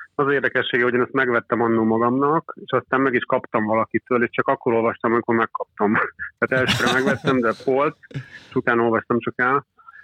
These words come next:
Ez is egy olyan könyv, ami nekem, ö, tulajdonképpen megváltoztatta szerintem az életem, és, ö,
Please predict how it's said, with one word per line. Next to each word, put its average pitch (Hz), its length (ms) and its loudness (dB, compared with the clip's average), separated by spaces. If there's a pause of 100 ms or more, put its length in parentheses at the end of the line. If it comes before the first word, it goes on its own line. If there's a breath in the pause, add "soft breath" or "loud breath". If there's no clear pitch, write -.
(100)
Ez 160 340 0
is 147 100 0
egy 135 160 0
olyan 131 240 2
könyv, 135 240 0
ami 131 180 2
nekem, 123 440 0
ö, 127 220 2
tulajdonképpen 131 560 0
megváltoztatta 127 680 -2
szerintem 117 280 -2
az 117 100 0
életem, 120 560 0 (640 loud breath)
és, 123 280 -2
ö, 127 60 2